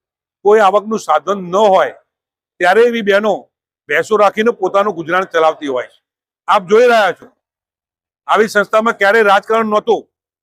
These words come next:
પણ ભારતીય જનતા પાર્ટીને, પાર્ટીની સરકારે મેન્ડેટો આપી અને આ ભાજપની સંસ્થા છે એવા જે, એ, એ, એ વાત કરવાના જે પ્રયત્નો કર્યા છે,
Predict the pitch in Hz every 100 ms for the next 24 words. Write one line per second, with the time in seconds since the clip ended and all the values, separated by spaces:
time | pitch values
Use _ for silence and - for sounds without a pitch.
0 | _ - 170 156 165 - 254 220 208 220
1 | 214 196 180 196 196 208 208 165 165 190
2 | 202 180 175 196 190 127 - _ _ _
3 | 165 175 208 233 226 208 190 208 135 -
4 | _ _ - 170 185 180 143 180 208 220
5 | - 190 - 185 180 202 143 - _ _
6 | _ _ - 175 190 190 202 202 - _
7 | _ _ 170 180 180 185 202 202 190 190
8 | 196 196 196 175 180 185 170 180 185